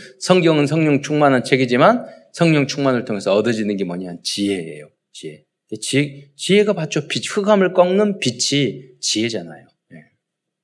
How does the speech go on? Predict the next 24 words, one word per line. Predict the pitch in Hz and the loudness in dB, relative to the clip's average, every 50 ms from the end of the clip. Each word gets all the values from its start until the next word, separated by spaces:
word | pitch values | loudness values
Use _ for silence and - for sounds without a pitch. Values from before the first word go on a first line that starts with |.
| _ _ _ _ _ _ _ - - - - - - - - - - - - - - - - _ _ _ _ _ _ - | _ _ _ _ _ _ _ -20 -20 -18 -14 -14 -12 -12 -12 -14 -14 -16 -16 -18 -20 -20 -20 _ _ _ _ _ _ 0
그래서 | - 165 180 170 | 2 4 6 8
여러분, | 147 131 135 156 151 160 185 220 262 269 - - - - - _ _ _ _ _ | 8 8 8 6 6 6 4 4 4 2 -2 -8 -18 -20 -20 _ _ _ _ _
이 | - 113 | -8 -2
모든 | 117 120 151 170 170 175 175 | 2 4 6 6 6 6 4
문제 | 165 160 156 143 147 143 | 4 4 4 4 4 4
해결자 | 156 151 143 143 135 127 131 123 | 4 6 4 4 4 4 4 2
되신 | 113 117 107 - 117 110 98 | 2 2 -2 -2 -2 -4 -2
그리스도가 | - 117 110 113 113 - 110 101 104 101 104 | 0 -2 -2 -2 -2 -4 -2 0 2 2 2
여러분 | 104 104 107 101 104 101 | 2 2 2 0 -2 -4
주인이 | - - - 113 113 113 107 98 | -4 -4 -2 0 0 0 0 -2
되시면 | 98 92 - - 110 123 165 208 165 98 - - - - _ _ - | -4 -6 -6 -4 -2 2 2 2 2 0 -4 -8 -16 -20 _ _ 0
어디를 | 160 180 185 190 220 208 220 220 208 - | 2 2 2 4 4 6 6 6 6 4
가든지 | 165 156 147 147 151 151 143 135 156 170 180 202 214 220 - | 2 -2 -2 0 -2 -2 -2 -2 0 0 2 2 0 0 0
어떤 | - 147 - - - 240 233 226 208 | -2 -2 -2 -2 -2 0 0 2 2
문제든지 | 214 214 196 185 180 165 - 156 151 147 135 151 160 147 | 4 4 4 4 2 2 0 -2 -4 -2 -2 -2 -2 0
해결할 | 170 233 254 233 262 233 208 165 | 0 0 0 2 2 2 2 2
수 | - - - | 0 -2 -8
있어야 | - - - - - | -12 -12 -14 -16 -16
돼요. | - - _ _ _ _ _ _ _ _ _ _ - - - | -16 -20 _ _ _ _ _ _ _ _ _ _ -18 -18 -18
예. | - - _ _ _ _ _ _ | -20 -20 _ _ _ _ _ _
그게 | - - - 135 151 | -10 -2 0 2 2
하나님의 | 160 151 165 175 175 170 156 139 123 117 113 | 2 0 -2 0 0 0 0 0 -2 -4 -4
자녀의 | - - - 95 92 90 98 117 107 82 | -8 -10 -10 -10 -8 -6 -6 -6 -6 -6
역할이에요. | 78 - - - - - - - - | -10 -12 -14 -16 -16 -16 -20 -20 -20